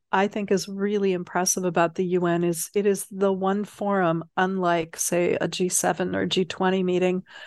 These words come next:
where all a hundred ninety-eight nation states get together, and nations in the global north that are disproportionately responsible for creating the climate crisis have to look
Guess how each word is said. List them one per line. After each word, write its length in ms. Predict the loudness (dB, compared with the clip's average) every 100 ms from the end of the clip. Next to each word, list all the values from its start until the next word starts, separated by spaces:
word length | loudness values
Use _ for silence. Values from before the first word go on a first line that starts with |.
| -18 -20 -20 _ _ -6
where 280 | -2 0 0
all 240 | 0 0
a 40 |
hundred 280 | -2 -2 -2
ninety-eight 540 | 2 2 2 2 0 0
nation 340 | -2 0 0
states 380 | 2 2 2 2
get 180 | 0 0
together, 720 | -4 -2 0 0 2 2 0
and 420 | -2 0 0 -2 -8 _ _ 0
nations 500 | 4 4 2 0 2
in 120 | 2
the 80 | 2
global 380 | 2 2 2 0
north 440 | 0 2 2 0
that 140 | 0
are 80 | 2
disproportionately 840 | 0 0 -4 0 0 2 0 -2
responsible 640 | 0 0 0 0 0 -2 -4 _ _ -2 -2
for 140 | -2
creating 320 | -2 0 2
the 60 | 0
climate 320 | 0 -2 -2
crisis 420 | 2 2 2 -4
have 240 | 0 0 0
to 100 | -2
look 300 | 0 0